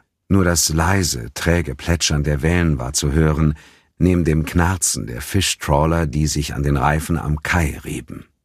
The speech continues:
Diese Geräusche strahlten eine solche Ruhe aus,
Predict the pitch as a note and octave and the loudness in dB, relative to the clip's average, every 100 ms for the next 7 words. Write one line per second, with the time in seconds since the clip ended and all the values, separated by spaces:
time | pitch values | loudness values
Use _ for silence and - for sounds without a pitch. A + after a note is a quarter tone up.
0 | - - - G2+ F2 F2+ E2+ F2+ G2 F2 | -18 -16 -4 -2 0 2 2 2 2 0
1 | D#2+ - F2 E2 D#2 E2 D2+ E2 G#2+ - | -2 0 -2 0 0 0 0 0 -2 -4
2 | F2 D#2+ G2 C#2+ G1+ D#2 F#2 | -4 0 0 0 -2 0 0